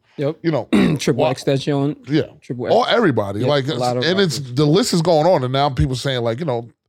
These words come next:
Speaker 2: the riskiest job to have is being a rapper in the, in the
Speaker 1: Yeah.
Speaker 2: industry.
Speaker 1: It's crazy that you lead off 'cause that's the first thing I was thinking about, that Jim Jones clip when he said that. He, and when he said it on a podcast, he said it and related it to being in, also in the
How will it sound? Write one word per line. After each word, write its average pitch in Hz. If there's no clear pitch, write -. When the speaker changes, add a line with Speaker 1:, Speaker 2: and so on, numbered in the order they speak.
Speaker 2:
the 131
riskiest 165
job 160
to 113
have 147
is 120
being 139
a -
rapper 131
in 113
the, 113
in 113
the 160
Speaker 1:
Yeah. 185
Speaker 2:
industry. 101
Speaker 1:
It's 196
crazy 240
that 196
you 190
lead 170
off 175
'cause 160
that's 165
the 165
first 156
thing 156
I 143
was 139
thinking 151
about, 131
that 131
Jim 131
Jones 143
clip 131
when 131
he 127
said 156
that. 131
He, 135
and 180
when 185
he 277
said 196
it 156
on 156
a 135
podcast, 147
he 190
said 175
it 156
and 147
related 143
it 135
to -
being 135
in, 123
also 131
in 123
the 123